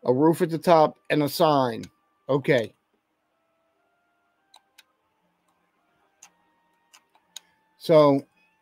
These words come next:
let's go back outside. Uh, no, every town has a store. And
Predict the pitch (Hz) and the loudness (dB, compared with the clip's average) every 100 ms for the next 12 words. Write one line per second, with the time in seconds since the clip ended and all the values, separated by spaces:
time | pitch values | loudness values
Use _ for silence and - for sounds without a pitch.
0 | _ 135 143 - 180 165 160 165 147 170 | _ -4 -4 -2 4 4 4 0 0 0
1 | 160 156 151 147 131 _ _ _ _ _ | 0 -2 -4 -8 -10 _ _ _ _ _
2 | - - - 208 226 226 - 247 247 294 | -20 -20 2 6 8 6 2 4 6 10
3 | 262 - 247 254 311 269 175 226 240 247 | 8 8 6 6 4 0 2 6 6 6
4 | 226 202 208 180 175 - - 233 202 131 | 2 2 2 0 -6 -4 4 6 6 4
5 | - _ _ _ - 180 185 | -4 _ _ _ -4 0 0